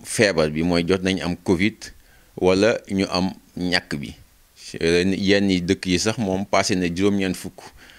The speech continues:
wala mu toll ci téeméer. Kon wal na ne mooy wane ni, euh, ci Sénégal fi mu nekk ni daanaka ñëpp a covid. Waaw, daanaka ñëpp covid nañu. Te loolu nag, euh, am na solo, euh, wante nag bum ñu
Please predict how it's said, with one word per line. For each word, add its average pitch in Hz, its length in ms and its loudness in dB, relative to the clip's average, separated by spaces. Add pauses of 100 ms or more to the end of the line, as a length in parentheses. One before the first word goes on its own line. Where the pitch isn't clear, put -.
(180)
wala 90 400 2
mu 95 140 0
toll 90 280 0
ci 80 140 -8
téeméer. 82 380 2 (100)
Kon 92 240 2
wal 107 120 4
na 110 180 4
ne 98 240 4
mooy 104 340 2
wane 101 300 4
ni, 104 240 -2 (580)
euh, 90 260 4
ci 117 120 2
Sénégal 104 440 4
fi 110 120 2
mu 104 60 4
nekk 104 200 2
ni 95 80 0
daanaka 107 380 4
ñëpp 117 220 2
a 120 40 0
covid. 87 300 0 (920)
Waaw, 76 280 2
daanaka 95 420 2
ñëpp 110 240 2 (140)
covid 101 280 4
nañu. 76 280 -2 (100)
Te 123 100 6
loolu 135 300 6
nag, 120 180 2 (960)
euh, 95 600 4 (640)
am 117 200 4
na 123 120 4
solo, 117 460 2 (840)
euh, 90 160 2
wante 113 320 2
nag 120 180 0
bum 101 360 2
ñu 107 220 4